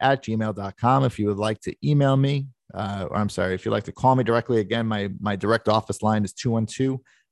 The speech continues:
three three five, two seven two three, extension two zero one. Check us out at E B M G dot com, and I will, um, be back this week. We've got a few other podcasts from, or, from our normal schedule. So,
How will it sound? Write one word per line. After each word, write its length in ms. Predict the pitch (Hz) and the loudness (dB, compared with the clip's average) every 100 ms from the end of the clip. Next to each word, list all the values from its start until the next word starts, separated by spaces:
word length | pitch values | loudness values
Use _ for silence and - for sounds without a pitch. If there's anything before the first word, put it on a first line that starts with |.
| _ | _
three 280 | - 113 131 | -12 0 2
three 260 | 131 120 120 | 2 0 0
five, 480 | - 113 113 113 - _ _ _ | 2 2 2 0 -6 _ _ _
two 180 | - 185 | -6 -4
seven 360 | 202 139 127 120 | 0 2 2 -2
two 220 | - 110 | -2 -4
three, 420 | - 117 120 117 _ _ - | -4 -2 -2 -4 _ _ -6
extension 540 | 104 - 113 - 110 | -6 0 0 2 0
two 240 | 104 143 139 | 2 2 2
zero 320 | 117 113 104 | 2 2 0
one. 460 | 101 143 147 139 117 110 - - | 0 0 0 -2 -8 -16 -20 -20
Check 280 | - 117 - | -4 -4 0
us 400 | 110 104 104 - - | -2 -2 -6 -10 -2
out 260 | 113 110 | 2 2
at 280 | - 101 95 - | 0 -4 -6 -4
E 140 | 113 | -2
B 160 | 113 110 | 0 0
M 100 | 107 | 0
G 140 | 107 | 0
dot 220 | 101 92 | -4 -6
com, 360 | - 131 139 127 | 0 2 4 2
and 140 | 104 - _ _ _ | 0 -2 _ _ _
I 140 | 113 | 0
will, 400 | 127 131 131 117 - | 2 2 0 -2 -4
um, 380 | 110 107 101 | -4 -4 -4
be 140 | 98 113 | -4 0
back 280 | 123 117 - | 2 0 -2
this 220 | 117 - | -4 -2
week. 200 | 135 135 | -4 -2
We've 160 | 110 120 | -4 -2
got 160 | 107 | -4
a 20 | |
few 180 | 107 117 | -2 -2
other 120 | 117 | -2
podcasts 640 | 92 107 110 110 110 107 - | -2 0 0 0 0 0 -4
from, 240 | - 95 - | -8 -8 -6
or, 300 | - 95 90 - - - _ - | -8 -8 -8 -12 -20 -20 _ -12
from 380 | - - 107 104 | -12 -2 -2 -2
our 260 | - 98 95 | -4 -6 -2
normal 340 | 104 139 143 | 2 2 2
schedule. 500 | 123 131 117 117 123 | 2 0 2 2 2
So, 300 | - 101 95 | 2 -2 -4